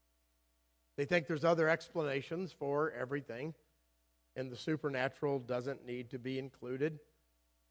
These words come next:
in a variety of explanations. Have you ever noticed how it's so easy for people to believe in angels, but not so easy for them to believe in demons? I've noticed that.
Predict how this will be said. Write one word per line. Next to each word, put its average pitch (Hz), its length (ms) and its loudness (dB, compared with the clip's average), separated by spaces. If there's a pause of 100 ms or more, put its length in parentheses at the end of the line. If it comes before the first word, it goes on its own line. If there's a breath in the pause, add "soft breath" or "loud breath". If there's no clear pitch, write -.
in 143 100 -2
a 151 40 2
variety 139 420 4
of 123 120 -2
explanations. 165 680 -4 (1600)
Have 147 100 -4
you 233 80 2
ever 302 160 -2
noticed 151 540 0 (1200)
how 165 160 4
it's 151 180 0
so 185 400 2
easy 165 480 -2
for 143 200 0
people 151 480 2
to 147 180 -2
believe 135 400 0
in 123 100 -4
angels, 156 600 -2 (1300)
but 117 100 -8
not 139 240 0
so 170 220 4
easy 170 200 2
for 170 240 4
them 170 200 0
to 147 100 -2
believe 151 320 2
in 127 80 -2
demons? 180 460 -4 (1700)
I've 131 300 0
noticed 120 320 -6
that. 143 260 -4